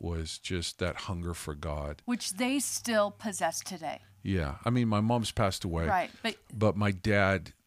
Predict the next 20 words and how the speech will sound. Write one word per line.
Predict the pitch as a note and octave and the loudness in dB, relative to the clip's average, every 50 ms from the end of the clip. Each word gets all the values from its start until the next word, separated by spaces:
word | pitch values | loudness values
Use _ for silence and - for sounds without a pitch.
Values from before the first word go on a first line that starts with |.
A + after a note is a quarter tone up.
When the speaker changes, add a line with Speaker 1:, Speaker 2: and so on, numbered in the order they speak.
| _ _ | _ _
Speaker 1:
you | - G#2+ G#2 | -2 0 0
know, | F#2+ F#2 F2+ F2 F2+ | 0 0 0 -2 -2
my | D#2 F#2 F#2+ F#2+ | -2 -2 -2 0
dad's | F2+ G#2 G2+ G2 - G2+ | 2 2 2 2 2 0
now | G2 F#2 F2 | 0 0 0
eighty-four, | D#2 F2+ F#2 F#2 F2+ F2 - - - F#2 F2 F2+ F2 E2+ D#2+ D2+ - - - | 0 0 0 -2 -2 -4 -6 -4 -2 -2 0 0 0 -2 -4 -6 -10 -10 -6
and, | F#2 F2 F2 F2 F2 E2+ E2+ E2 | -4 -2 -2 -2 -4 -4 -4 -4
uh, | E2+ F2 F2 E2+ E2 D#2 D#2 - - _ _ - - | -2 -2 -2 -2 -2 -4 -6 -10 -14 _ _ -6 -2
I | G2 | 0
wanna | G#2 G#2 G2+ G2 F#2+ | 2 2 2 0 0
be, | F2 F2 G2 F#2 F2+ F2 E2+ - _ _ _ _ _ | 0 0 0 0 0 -2 -4 -8 _ _ _ _ _
have | - - G#2+ G2+ G2+ G2+ F#2+ F#2+ | -8 -2 0 2 2 2 0 0
that | F#2+ G2 E2+ C#2+ - | 0 0 0 -2 -2
desire | F#2+ G#2 G2 F2+ F2 F2+ F#2+ F2 F2+ F#2 F#2 F#2 | -2 -2 -2 -2 -2 -2 0 0 0 0 0 -2
to | F2 F2+ | -2 -2
learn | E2+ E2+ E2+ F2 F2+ F2+ F#2 F2+ F#2 F#2 F#2+ F#2+ F2 - - - | -4 -2 -2 -2 -2 -2 0 0 -2 -2 -4 -6 -8 -10 -10 -6
and | F2+ F2+ | -4 -2
Speaker 2:
Yeah. | - - - F#2 F2+ | -2 -2 -2 -2 -2
Speaker 1:
grow | F2+ F2+ F2 F2 F2+ F2+ F#2 F#2+ - - - - | 0 0 0 0 0 0 -2 -4 -6 -10 -12 -10
and, | F#2 E2 E2 D#2 | -10 -10 -10 -10